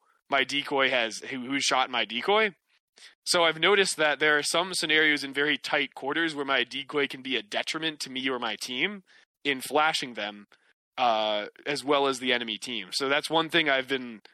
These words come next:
you know, having to take into account. And then the other thing is, on the positive side of just,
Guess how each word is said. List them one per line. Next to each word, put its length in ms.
you 60
know, 120
having 340
to 100
take 200
into 280
account. 360
And 80
then 80
the 100
other 180
thing 220
is, 220
on 120
the 60
positive 460
side 300
of 80
just, 420